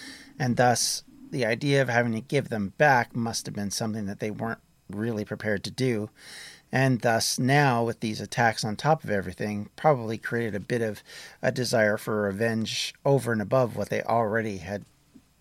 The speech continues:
decided to do. Henry the Fourth was not really a man who is of an easy nature, and had consistently shown that he was ready and willing to use force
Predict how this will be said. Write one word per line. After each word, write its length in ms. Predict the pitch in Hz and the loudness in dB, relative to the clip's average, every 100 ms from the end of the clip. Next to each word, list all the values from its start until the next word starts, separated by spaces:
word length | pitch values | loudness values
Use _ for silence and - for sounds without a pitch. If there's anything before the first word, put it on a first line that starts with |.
| _ - | _ -10
decided 480 | 120 123 95 90 | -4 -2 -2 -4
to 100 | - | -10
do. 300 | 135 117 95 - _ _ _ - - - - _ _ - | -6 -4 -6 -10 _ _ _ -20 -20 -20 -20 _ _ 2
Henry 260 | 165 165 | 6 6
the 80 | 131 | 4
Fourth 500 | - 151 139 147 - | 2 4 6 4 0
was 400 | 123 101 - - | -6 -6 -8 -10
not 340 | - 113 123 - | -6 -2 -2 -2
really 300 | 110 120 104 | 0 0 0
a 40 | |
man 300 | 98 107 117 | -2 -2 -4
who 160 | 104 101 | -4 -6
is 380 | 92 - - - _ _ _ - | -6 -8 -10 -14 _ _ _ -6
of 200 | 117 - | -4 -2
an 100 | 117 | -4
easy 240 | 127 104 | -4 -4
nature, 640 | 107 120 120 - 95 117 113 | -2 -2 -2 -4 -4 -2 -2
and 260 | 98 104 - - - - - | -4 -8 -14 -20 -20 -20 4
had 220 | 175 190 | 8 8
consistently 580 | - 151 175 - 156 120 | 6 0 0 -2 -2 -2
shown 560 | - - 180 151 117 110 | -2 2 4 4 2 -2
that 120 | 110 | -2
he 120 | 139 | 0
was 220 | 127 - | 0 -2
ready 540 | 107 117 123 127 123 - - - - - | -2 0 2 0 -2 -4 -18 -20 -16 -6
and 200 | 113 107 | -4 0
willing 500 | 139 156 120 113 131 _ _ _ _ _ _ _ _ _ _ _ _ _ - 139 | 2 4 2 -2 -6 _ _ _ _ _ _ _ _ _ _ _ _ _ -14 -6
to 140 | - | 0
use 300 | 135 170 160 | 2 4 2
force 640 | - 117 104 107 - - | 2 0 2 0 -4 -8